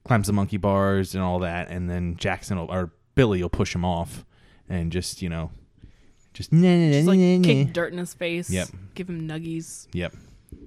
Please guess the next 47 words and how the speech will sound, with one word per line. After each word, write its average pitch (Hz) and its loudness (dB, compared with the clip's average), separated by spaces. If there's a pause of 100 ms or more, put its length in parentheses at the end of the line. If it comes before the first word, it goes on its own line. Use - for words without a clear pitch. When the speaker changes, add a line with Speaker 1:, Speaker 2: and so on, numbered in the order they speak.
(300)
Speaker 2:
Try, 170 -6 (260)
he's 214 -8
giving 175 -6
some 165 -12
kids - -14
swirlies. 175 -8
Speaker 1:
Yeah. 85 -6 (200)
Speaker 2:
And 180 -10
just - -16
like 254 -8
a 247 -6
fucking, 240 -8 (260)
he, 262 -14
he, 262 -6
he's, 269 0
he 269 0
is, 254 0
like, 220 -2
three. 202 0
He's, 202 -4
like, 180 -4 (260)
as 170 -4
old 170 -2
as 165 -10
the 160 -4
other 165 -6
ones. 170 -6
He 208 -10
looks 214 -12
six. - -14 (220)
Speaker 1:
Oh, 110 -2
Jesus. 95 -8
Speaker 2:
Like, 190 -8
he's 214 -4
just 311 -6
a 320 0
big 175 -6
baby. 139 -8
Like, 175 -6
you, 220 -6
you 226 -4
look 247 -4
at 233 -2
him 214 -4
and 202 -4
you 190 -4
go, 170 -4